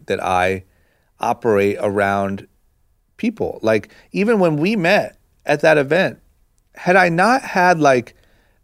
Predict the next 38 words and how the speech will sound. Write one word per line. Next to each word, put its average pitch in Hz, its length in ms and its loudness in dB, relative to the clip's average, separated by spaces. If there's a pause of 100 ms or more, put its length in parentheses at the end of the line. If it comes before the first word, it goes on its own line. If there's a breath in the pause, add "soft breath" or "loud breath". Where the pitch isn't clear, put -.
a 135 160 4
reason 127 800 0
to 117 320 -4 (220)
get - 300 0
to - 100 -6
know 123 340 2
you 135 260 2
guys 104 520 2
and, 107 140 -4
like, 104 240 -6
"Yeah, 226 120 -6
let's 202 220 -6
talk. 202 280 0
Like, 175 100 0
I'd 147 100 2
love 160 120 4
to 175 60 2
have 165 140 0
Gary 165 260 0
on. 156 100 4
I'd 151 60 2
love 151 120 2
to 151 40 -6
see 151 160 -6
what 147 100 -2
you 143 80 -2
guys 139 200 0
are 139 100 0
up 156 140 4
to." 165 180 0
It 151 100 -2
changed 185 380 -2
my 170 100 2
ability 127 760 2 (360 soft breath)
to - 100 -4
even 143 320 0
talk 139 460 0
to 110 260 0